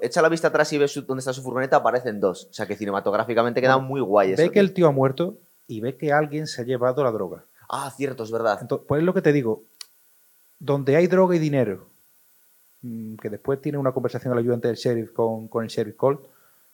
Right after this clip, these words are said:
Speaker 2: donde hay droga y dinero. Entonces, él llega, ve la droga y no ve el dinero. Intuye por dónde se lo han podido llevar y lo encuentra. Quiero yo pensar que él se vuelve a su casa, llegan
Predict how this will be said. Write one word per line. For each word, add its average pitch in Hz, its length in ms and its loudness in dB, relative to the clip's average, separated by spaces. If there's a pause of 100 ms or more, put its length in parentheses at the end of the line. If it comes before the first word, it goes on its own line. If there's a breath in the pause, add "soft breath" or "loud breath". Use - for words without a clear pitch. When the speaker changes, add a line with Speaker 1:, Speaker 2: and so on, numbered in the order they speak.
(180 soft breath)
Speaker 2:
donde 127 280 -2
hay 185 60 4
droga 185 240 2
y - 20 0
dinero. 101 320 -6
Entonces, 107 440 -8 (240)
él 165 180 0
llega, 175 240 2
ve 143 100 0
la 143 120 2
droga 151 240 0
y - 20 -4
no 123 100 -2
ve 117 100 -2
el 107 40 -6
dinero. 101 300 -6 (420)
Intuye 160 640 -4
por 120 260 -4
dónde 135 180 -4
se 143 80 -2
lo 127 60 2
han 120 40 -6
podido 120 220 -2
llevar 117 260 0
y 160 80 -4
lo 107 60 -6
encuentra. 104 400 -8 (1500 soft breath)
Quiero 131 240 -2
yo 170 160 2
pensar 147 500 4
que 104 160 -4
él 120 120 -4
se - 160 -14
vuelve 98 180 -8
a - 20 -6
su 131 140 -8
casa, 180 420 -4 (800)
llegan 131 360 -2